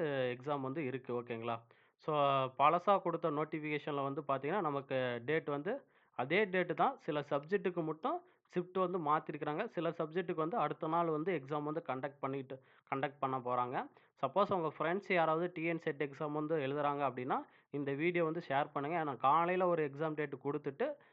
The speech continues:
மறுபடியும் ஈவினிங் வந்து பாத்தீங்கன்னா, அந்த எக்ஸாம் டேட் வந்து சேஞ்ச் பண்ணி குடுத்துருக்காங்க. So, இதுலேருந்தே நீங்க தெரிஞ்சுக்கலாம். ஒரு ப்ராப்பரான ஒரு மெத்தட்ல வந்து ஃபாலோ பண்றாங்களா, பண்ணலையான்னு உங்க, நீங்களே புரிஞ்சுக்கலாம்.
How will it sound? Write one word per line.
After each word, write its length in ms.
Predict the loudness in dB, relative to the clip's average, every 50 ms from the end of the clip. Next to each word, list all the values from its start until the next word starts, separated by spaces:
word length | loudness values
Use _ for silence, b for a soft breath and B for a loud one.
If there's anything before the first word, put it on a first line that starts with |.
| b b 0
மறுபடியும் 500 | 2 2 2 2 2 0 0 0 0 2
ஈவினிங் 320 | 2 2 2 2 0 0 0
வந்து 200 | 0 -2 0 0
பாத்தீங்கன்னா, 360 | 0 0 0 0 -2 -2 0
அந்த 120 | 0 0
எக்ஸாம் 340 | -2 -2 0 0 0 0 0
டேட் 220 | -2 -2 -2 -2
வந்து 140 | -4 -4 -4 -4
சேஞ்ச் 300 | -2 -2 -2 -2 -4 -6
பண்ணி 260 | -6 -4 -4 -4 -4
குடுத்துருக்காங்க. 600 | -4 -6 -8 -6 -6 -6 -4 -2 -2 -2 -2 -4 -8 -10 -16 _ _ _ _ b b b b b b b b b b b b b b b b b -4
So, 80 | -2 0
இதுலேருந்தே 400 | 0 0 0 0 0 2 2 2
நீங்க 180 | 2 2 0 0
தெரிஞ்சுக்கலாம். 640 | 0 -2 -2 -2 -2 -4 -2 0 2 2 0 0 -2
ஒரு 180 | -4 -4 -4 -2 0
ப்ராப்பரான 540 | 4 6 6 6 6 6 4 4 6 6
ஒரு 140 | 4 4 2 2
மெத்தட்ல 500 | -2 -2 -2 0 0 2 2 2 0 0
வந்து 180 | -2 -2 -4 -4
ஃபாலோ 340 | -2 0 2 4 4 2 0
பண்றாங்களா, 520 | 0 -2 -2 0 2 0 0 2 2 0 -2
பண்ணலையான்னு 480 | -2 -4 -4 -2 -2 -2 -2 -2 -2 -2
உங்க, 160 | -2 -2 -4 -4
நீங்களே 320 | -4 -4 -4 -4 -4 -4
புரிஞ்சுக்கலாம். 580 | -4 -6 -6 -6 -6 -6 -6 -4 -2 0 -2